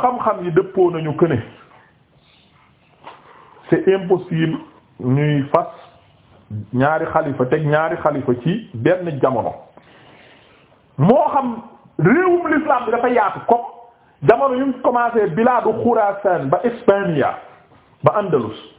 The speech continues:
Xam nga loolu yaatu la, xoolal instant bi ay Ouzbékistan, ay Pakistan, Afghanistan, jóge foofu ba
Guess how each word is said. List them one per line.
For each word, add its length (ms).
Xam 120
nga 80
loolu 320
yaatu 220
la, 160
xoolal 300
instant 280
bi 140
ay 140
Ouzbékistan, 800
ay 220
Pakistan, 760
Afghanistan, 1000
jóge 340
foofu 380
ba 200